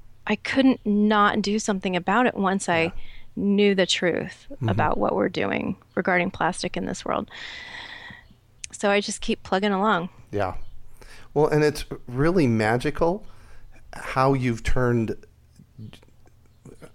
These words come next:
Speaker 2: just being an accountant, and I don't mean that lightly, but
Speaker 1: <laughs>
Speaker 2: just being an accountant to changing the world.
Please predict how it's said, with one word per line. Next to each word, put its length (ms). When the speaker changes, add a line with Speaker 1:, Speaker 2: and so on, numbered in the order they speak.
Speaker 2:
just 760
being 260
an 60
accountant, 760
and 160
I 100
don't 160
mean 180
that 240
lightly, 540
but 280
Speaker 1:
<laughs> 160
Speaker 2:
just 320
being 200
an 60
accountant 600
to 180
changing 420
the 80
world. 360